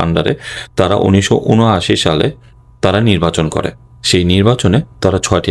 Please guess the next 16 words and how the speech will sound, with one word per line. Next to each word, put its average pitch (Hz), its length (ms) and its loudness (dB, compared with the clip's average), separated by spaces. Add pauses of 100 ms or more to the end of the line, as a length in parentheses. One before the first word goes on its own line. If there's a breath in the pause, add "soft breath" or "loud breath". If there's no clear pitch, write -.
আসনে 98 240 0 (100)
জয়লাভ 78 360 0
করে। - 140 -4 (320)
কিন্তু 113 200 0 (160)
এই 107 120 2
জয়ের 113 260 4
পেছনে 101 380 2
ছিল 82 140 0 (300)
তাদের 95 260 2
উনিশশো 98 300 2 (220)
সাতাত্তর 117 500 0
সালে - 160 0 (100)
প্রতিষ্ঠিত 104 420 0 (120)
হওয়া 80 200 0 (360 loud breath)
ছাত্র - 220 -2 (100)
শিবির - 260 -2